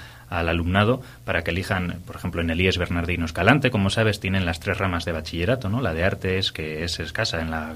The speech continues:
en la comunidad, y bueno, eso es de agradecer. O sea, la primera vez que me familiarizo con, con este itinerario. Al final, los profesores de filosofía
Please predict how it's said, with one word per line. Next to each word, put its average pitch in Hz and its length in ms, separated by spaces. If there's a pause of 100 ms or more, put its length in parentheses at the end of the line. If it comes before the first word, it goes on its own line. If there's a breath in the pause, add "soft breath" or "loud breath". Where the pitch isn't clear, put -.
en 87 100
la 82 100
comunidad, 90 460 (360 loud breath)
y 87 60
bueno, 104 220
eso - 140
es 107 80
de 107 80
agradecer. 82 480
O 78 80
sea, 80 200
la 78 120
primera 82 320
vez 92 120
que - 100
me 90 100
familiarizo 82 580
con, 82 360 (260 loud breath)
con 85 160
este 82 200
itinerario. 80 560
Al 73 80
final, 92 400
los 101 120
profesores 92 480
de 90 100
filosofía 95 680